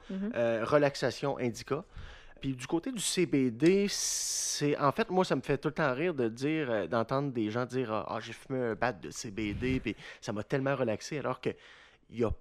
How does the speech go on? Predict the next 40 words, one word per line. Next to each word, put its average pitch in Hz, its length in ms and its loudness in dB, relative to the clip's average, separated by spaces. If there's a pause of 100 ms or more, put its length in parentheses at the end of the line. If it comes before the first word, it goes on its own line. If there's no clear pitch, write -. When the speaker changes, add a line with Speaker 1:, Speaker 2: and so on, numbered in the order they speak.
Speaker 2:
pas 175 220 0 (100)
d'effet 127 840 2
relié 110 460 -2
au 110 140 -4
C 113 200 -6
B 104 220 -2
D. 104 160 -8 (100)
Speaker 1:
Ouais, 190 220 0
Speaker 2:
Tu 240 80 2
ressens 170 640 4
Speaker 1:
c'est, 117 80 -4
Speaker 2:
rien 139 420 2
avec 107 200 -2
Speaker 1:
tu 117 60 -4
Speaker 2:
le, 113 60 2
Speaker 1:
ressens 180 300 0
Speaker 2:
le 165 80 -6
Speaker 1:
rien. 135 140 4
Speaker 2:
C 185 200 2
B 120 240 4
D, 147 160 4
j'ai, 113 560 2
moi, 92 400 -2
j'ai 131 120 2
une 110 360 0 (120)
prescription 135 580 0
médicale, 123 800 0
là, 170 100 -2
que 175 80 -6
j'ai, 143 240 0
que 135 160 0
j-, 117 160 -4 (240)
j'utilise 175 460 -2
moins 208 200 4
ce - 100 -6
temps-ci, 165 340 2
honnêtement, 208 380 -2
là, 220 100 -4
mais, 135 280 4
euh, 113 140 6